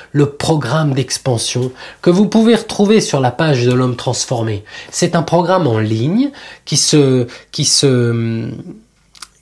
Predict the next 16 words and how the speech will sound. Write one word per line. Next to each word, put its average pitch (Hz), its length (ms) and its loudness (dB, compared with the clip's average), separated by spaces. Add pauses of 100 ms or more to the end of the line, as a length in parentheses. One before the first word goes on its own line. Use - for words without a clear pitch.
(160)
qui 180 120 0
se - 120 2
décline 160 580 4
sur 175 200 -2
ces 147 140 -2
trois 143 200 0
volets, 123 360 2
le 113 180 0
cœur, 143 640 0 (1200)
être, - 420 -4 (480)
l'esprit, 123 640 -2 (600)
faire, 170 720 -2 (320)
et 139 320 4 (180)
le 123 140 2
corps, 123 560 -2 (420)
avoir. 107 640 -4